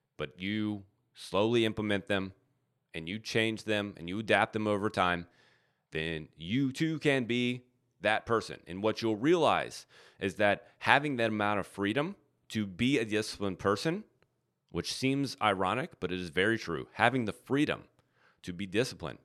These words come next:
because then you're not distracted by all the other nonsense, 'cause you've eliminated everything. You're going,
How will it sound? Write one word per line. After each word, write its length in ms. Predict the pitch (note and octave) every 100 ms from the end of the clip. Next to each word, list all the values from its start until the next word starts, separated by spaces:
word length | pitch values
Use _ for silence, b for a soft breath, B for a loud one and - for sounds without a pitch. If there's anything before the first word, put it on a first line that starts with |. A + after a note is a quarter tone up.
| _ b b
because 260 | G2 C3 A#2
then 100 | D#3
you're 100 | D#3+
not 300 | D3+ - F#2+
distracted 680 | G2 - F2+ F2+ - C3
by 140 | F2+ F2
all 140 | F2+
the 80 | F2
other 200 | E2+ D2
nonsense, 760 | C#2+ C#2+ C#2+ - G1+ - - _ _ _ -
'cause 160 | E2+
you've 140 | B2 C#3
eliminated 520 | G#2 A2+ F#2+ E2+ D#2
everything. 440 | D2+ C#2+ G#1+ - _ -
You're 160 | F2
going, 260 | F#2 F2